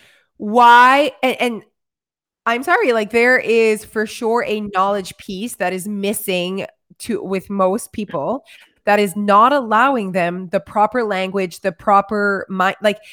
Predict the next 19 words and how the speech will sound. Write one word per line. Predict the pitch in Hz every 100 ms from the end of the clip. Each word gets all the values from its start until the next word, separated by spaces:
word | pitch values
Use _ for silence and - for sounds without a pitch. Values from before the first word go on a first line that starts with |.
| - _
they | 262 254
think | - - 302 320
that | 330 302
they | 294
know | 240 208 208
everything | 233 247 294 311 330 330
about | 220 233 196
weight | 214 -
loss. | 294 359 -
And | 233
I'm | 214 202
so | 196 - 247
sorry, | 294 262 311 247
unless | 214 208 208 233 -
you | 226 269
are | 220 214
living | 190 202 208 254
that | 240 -
life | 208 247 226